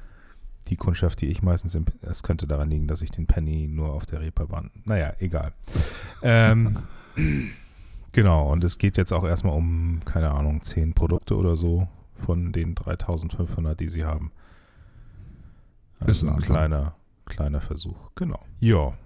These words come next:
Speaker 1: und was, äh, wie, wie groß ist deine große, weite Welt?
Speaker 2: Ach, meine große, weite Welt ist jetzt auch erstmal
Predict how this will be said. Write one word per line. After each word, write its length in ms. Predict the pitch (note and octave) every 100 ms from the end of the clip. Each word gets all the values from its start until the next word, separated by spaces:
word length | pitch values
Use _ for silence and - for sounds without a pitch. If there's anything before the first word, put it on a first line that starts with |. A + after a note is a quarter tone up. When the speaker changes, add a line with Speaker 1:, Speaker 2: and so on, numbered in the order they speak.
| - - -
Speaker 1:
und 160 | G2+
was, 380 | G2+ G2+ - -
äh, 340 | G#2 G2 F#2+ F#2+ F#2 -
wie, 180 | - F2
wie 80 | F#2
groß 320 | - G2+ G#2+
ist 180 | G2 -
deine 280 | F2 A2 A#2
große, 640 | - G#2+ A#2 A2+ G#2 A2 -
weite 360 | F#2+ G2+ - F2+
Welt? 420 | G2 A2+ - - - - _ _ _ _
Speaker 2:
Ach, 200 | - -
meine 220 | F#2 E2+ F#2
große, 300 | F#2 - E2+
weite 300 | F2+ F#2 F2+
Welt 200 | F#2+ G#2+
ist 120 | G#2+
jetzt 160 | G2+
auch 180 | - G2
erstmal 340 | G2 - G2+